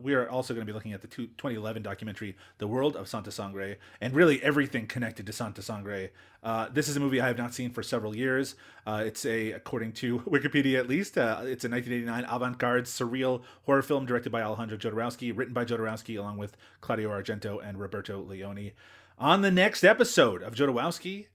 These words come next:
Santa Sangre. How excited, Julia, are you f-, to tackle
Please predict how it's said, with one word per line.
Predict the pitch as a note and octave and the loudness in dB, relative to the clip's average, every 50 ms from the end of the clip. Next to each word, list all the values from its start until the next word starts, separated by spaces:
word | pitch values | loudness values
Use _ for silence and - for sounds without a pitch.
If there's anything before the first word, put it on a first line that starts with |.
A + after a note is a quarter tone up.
| _ _ _ _ | _ _ _ _
Santa | - - - A2+ A#2 B2 - | -14 -8 -6 -6 -6 -6 -6
Sangre. | - - C3 B2+ D#3 E3 B2 E2+ | -6 -4 -4 -4 -4 -4 -4 -4
How | D#2+ - - D3+ | -2 -2 0 0
excited, | F3 E3+ - - - D#3+ F#3+ G#3+ G#3+ E3+ B2 A2+ - - | 0 0 0 2 4 4 6 6 6 4 4 2 -6 -10
Julia, | A#2 A2 A#2 A2+ A2+ A#2+ C3 | -8 -6 -4 -2 0 0 0
are | B2 A2+ A#2+ B2+ | 2 2 2 2
you | B2+ A#2+ C3+ D3 C#3+ | 2 2 2 2 0
f-, | C#3 - _ | 0 -6 _
to | - - C#3+ C#3 C3+ | -6 -4 -2 -2 -2
tackle | - - - D3 D#3 - D#3 D#3 D#3+ D3 - | -4 -4 -6 -6 -4 -2 0 2 2 2 0